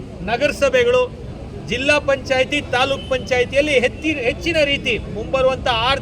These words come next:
ತಿಂಗಳುಗಳು ನಮಗೆ ಚುನಾವಣೆಗಳ ಪರ್ವ. ಹಾಗಾಗಿ ಇವತ್ತಿಂದ ಈ ಹೊಸ ವರ್ಷ ಎರಡ್ ಸಾವಿರದ ಇಪ್ಪತ್ತಾರು ಏನ್ ಶುರು ಮಾಡ್ತೀರಾ, ನಮ್ಮೆಲ್ಲ ಪಾರ್ಟಿ ಕಾರ್ಯಕರ್ತರು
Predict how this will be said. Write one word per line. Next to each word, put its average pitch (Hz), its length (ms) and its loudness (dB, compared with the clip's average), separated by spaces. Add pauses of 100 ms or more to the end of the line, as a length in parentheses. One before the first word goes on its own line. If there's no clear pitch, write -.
ತಿಂಗಳುಗಳು 269 480 6 (520)
ನಮಗೆ 240 340 0
ಚುನಾವಣೆಗಳ 254 560 0 (160)
ಪರ್ವ. 262 220 4 (600)
ಹಾಗಾಗಿ 269 360 2 (100)
ಇವತ್ತಿಂದ 269 460 2 (160)
ಈ 240 120 -2
ಹೊಸ 240 140 -2 (180)
ವರ್ಷ 247 180 -4 (160)
ಎರಡ್ 240 180 -2
ಸಾವಿರದ 254 280 0
ಇಪ್ಪತ್ತಾರು 247 640 0
ಏನ್ 254 160 -4
ಶುರು 269 160 -2 (100)
ಮಾಡ್ತೀರಾ, 247 380 0 (560)
ನಮ್ಮೆಲ್ಲ 294 440 2 (180)
ಪಾರ್ಟಿ 269 300 2 (120)
ಕಾರ್ಯಕರ್ತರು 240 580 0